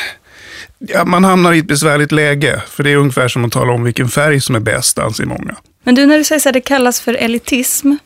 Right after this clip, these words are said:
Speaker 1: Mm.
Speaker 2: ve-, av vem? Vem kallar det för elitism?
Speaker 1: Ja, i allmänhet som, eh, av, av de som inte är ri-, lika säkra, som inte har läst lika mycket, o-, om vi talar om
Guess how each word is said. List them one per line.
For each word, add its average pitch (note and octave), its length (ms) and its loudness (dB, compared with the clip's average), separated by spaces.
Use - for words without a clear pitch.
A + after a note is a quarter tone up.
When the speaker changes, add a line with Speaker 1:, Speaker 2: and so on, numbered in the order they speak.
Speaker 1:
Mm. A#2+ 280 0
Speaker 2:
ve-, C#4 240 0
av C4 280 2
vem? F#3 380 0
Vem B3+ 240 4
kallar A#3+ 240 -4
det A3+ 60 -2
för - 120 -6
elitism? G3+ 640 -4
Speaker 1:
Ja, D#3 260 2
i F#3 120 2
allmänhet F3 640 2
som, - 460 -2
eh, D#2+ 640 -6
av, D#3+ 140 0
av D3+ 120 0
de C#3+ 260 2
som C3+ 500 -2
inte - 380 -2
är D3+ 100 0
ri-, C3+ 140 -2
lika A#2 240 -2
säkra, - 420 -6
som - 180 -4
inte C3+ 220 2
har C3 60 2
läst B2 260 0
lika A2 180 -4
mycket, - 340 -6
o-, F#3 140 -6
om C3 140 -2
vi A2 80 -4
talar G#2+ 240 -2
om A2 160 -4